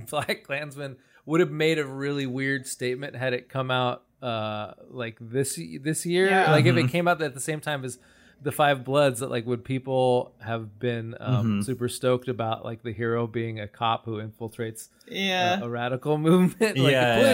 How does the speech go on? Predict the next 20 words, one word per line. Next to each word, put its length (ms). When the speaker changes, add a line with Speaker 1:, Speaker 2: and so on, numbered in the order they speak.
Speaker 1:
politically, 340
it's 300
not, 360
um, 500
it 60
was 160
a 60
good, 300
it 100
was, 200
like, 140
one 120
of 100
his 200
better 640
movie 520
movies, 520
though, 260
even 260
though 440